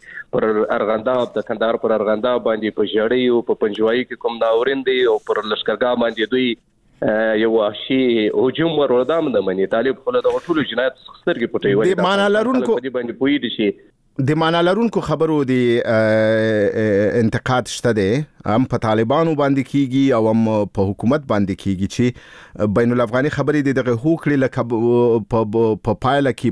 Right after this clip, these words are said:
Speaker 2: پایل شوې چې یو ډیر ښه پرمختګ و د افغانانو لپاره. اه، ځکه د افغان حکومت غوښتنه هم د بین الافغاني خبرو پایل و، له طالبانو سره د مخامخ مذاکرو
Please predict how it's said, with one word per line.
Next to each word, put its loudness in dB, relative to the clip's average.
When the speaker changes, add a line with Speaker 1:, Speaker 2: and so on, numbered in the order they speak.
Speaker 2:
پایل 0
شوې -2
چې -8
یو 2
ډیر 0
ښه -4
پرمختګ -2
و 2
د 0
افغانانو 0
لپاره. 0
اه، 0
ځکه -2
د 2
افغان 0
حکومت -2
غوښتنه -2
هم 2
د 0
بین 2
الافغاني 0
خبرو 0
پایل 0
و، 2
له 2
طالبانو 0
سره -2
د -2
مخامخ -2
مذاکرو 0